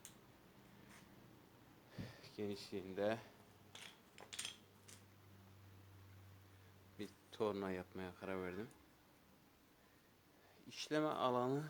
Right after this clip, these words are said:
yetmiş santim, e, altmış yetmiş santim civarında. Tabii parçaya göre değişecek ve buraya iki çeşit rulman yatağı, e, yaptım. Şu an iç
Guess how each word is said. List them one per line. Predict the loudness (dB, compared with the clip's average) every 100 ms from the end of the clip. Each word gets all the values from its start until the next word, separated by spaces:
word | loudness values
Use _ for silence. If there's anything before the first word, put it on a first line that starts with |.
| -4 -4 -4 -8 -20 -20 -20 -20 -20 -8
yetmiş | -8 -4 -6
santim, | -2 0 0 0 -4 -8 -20 -20 -20 -20 -20 -20 -6 0
e, | 2 2 2
altmış | 2 0 -10 -8 -6 -4
yetmiş | -4 -2 -6
santim | -4 -6 -4 -8
civarında. | -2 4 6 6 4 2 0 0 -20 -20 -16 -6
Tabii | -2 -2 -6 -20 -20 -20 -20 -20 -20 -20 -12 2
parçaya | 2 4 0 2
göre | 2 -2 -4 -8 -20 -20 -20 -20 -20 -20 -8 0
değişecek | 0 -2 -8 -8 -2
ve | -2 0
buraya | 4 4 2 -4 -18
iki | -12 -10
çeşit | -8 -10 -10 -10 -4
rulman | 0 2
yatağı, | 2 0 2 2 2 -4 -20 -20 -20 -20 -20 -20 -20 -20 -20 -20 -20 -14
e, | -8
yaptım. | -6 -8 -12 -14
Şu | -8 -2
an | -2 -2 -12 -20 -20 -20 -20 -20 -20 -20 -20 -20 -20
iç | -12